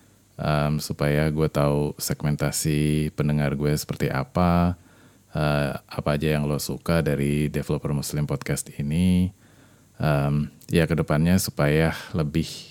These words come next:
mentargetkan, uh, pendengar gue gitu. Jadi nanti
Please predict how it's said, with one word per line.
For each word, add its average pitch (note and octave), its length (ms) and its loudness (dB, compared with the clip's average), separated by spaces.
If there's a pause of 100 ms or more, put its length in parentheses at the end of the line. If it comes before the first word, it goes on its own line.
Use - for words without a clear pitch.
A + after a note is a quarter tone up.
(140)
mentargetkan, D#2+ 1200 0 (720)
uh, C#2 640 -2
pendengar D2 480 -2
gue C#2 400 -4
gitu. - 240 -10 (480)
Jadi E2+ 480 0 (320)
nanti E2 320 0